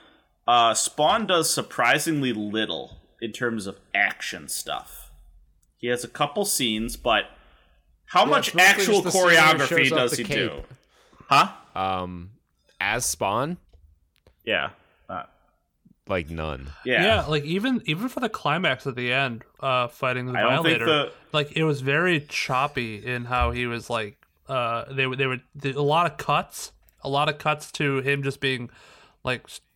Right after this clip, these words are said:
Speaker 3: held by the,
Speaker 1: It
Speaker 3: the, the demon thing and, and him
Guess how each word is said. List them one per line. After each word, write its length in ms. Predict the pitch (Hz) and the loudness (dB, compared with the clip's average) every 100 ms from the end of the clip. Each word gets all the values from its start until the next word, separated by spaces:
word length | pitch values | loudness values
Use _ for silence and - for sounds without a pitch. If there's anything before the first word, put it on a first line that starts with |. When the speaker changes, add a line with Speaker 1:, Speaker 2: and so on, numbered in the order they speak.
| _ _ - - | _ _ -20 -6
Speaker 3:
held 380 | 147 143 143 135 | -2 0 0 0
by 160 | 131 | -2
the, 220 | 127 123 110 | 0 -4 -2
Speaker 1:
It 100 | 117 | -4
Speaker 3:
the, 140 | 123 - | -6 -8
the 460 | 131 117 - - 135 | -10 -10 -16 -14 -6
demon 420 | 139 143 139 135 | -2 -2 -2 -6
thing 380 | 135 135 131 127 | -2 -2 -2 -4
and, 260 | 123 113 | -8 -10
and 280 | 135 113 113 _ _ _ - | -12 -14 -14 _ _ _ -4
him 400 | 143 139 131 | -2 -2 -4